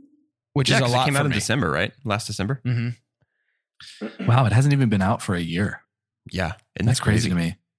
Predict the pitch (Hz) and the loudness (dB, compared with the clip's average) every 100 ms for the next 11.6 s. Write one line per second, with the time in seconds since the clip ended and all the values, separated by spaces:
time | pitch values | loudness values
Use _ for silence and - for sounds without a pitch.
0 | _ - 175 175 160 156 147 147 - 131 | _ 0 2 2 0 0 0 0 0 0
1 | 117 120 104 120 123 110 143 117 120 107 | 0 -2 -2 0 2 2 2 2 0 0
2 | 101 98 101 - 101 95 85 98 90 85 | -2 0 -2 -4 -4 -6 -6 -6 -6 -6
3 | 73 - - _ - 185 160 190 117 82 | -10 -12 -14 _ -2 2 4 2 0 -2
4 | 117 - 90 90 104 95 90 - 80 73 | -2 -2 -2 -2 0 0 0 -2 -2 -4
5 | 107 82 78 113 92 104 80 - 78 135 | -4 -4 -2 -2 0 0 -2 -4 -2 0
6 | 120 113 104 98 - 127 113 104 110 151 | 0 -2 0 -2 -4 -4 -2 -2 0 2
7 | 170 170 160 151 131 - 151 170 147 120 | 0 0 -2 -4 -4 -4 -2 0 0 -2
8 | 113 127 156 139 - - - - - 170 | -6 -2 0 0 -6 -20 -20 -10 -2 0
9 | 180 190 196 - 170 160 139 123 - _ | 2 2 0 0 0 2 0 -4 -8 _
10 | _ _ 175 208 190 - 175 180 175 180 | _ _ 0 2 0 0 2 2 2 2
11 | 196 196 165 143 214 220 | 2 0 0 0 0 0